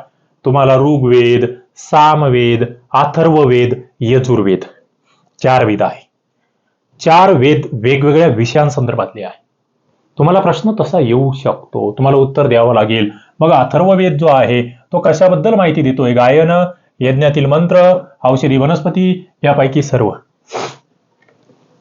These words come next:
अथर्ववेद कशाबद्दल माहिती देतोय?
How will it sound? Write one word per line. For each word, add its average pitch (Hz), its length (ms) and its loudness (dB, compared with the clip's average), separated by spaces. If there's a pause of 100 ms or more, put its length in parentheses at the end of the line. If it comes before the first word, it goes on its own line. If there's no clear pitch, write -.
(140)
अथर्ववेद 170 680 2 (140)
कशाबद्दल 135 600 0
माहिती 117 320 -4
देतोय? - 240 -18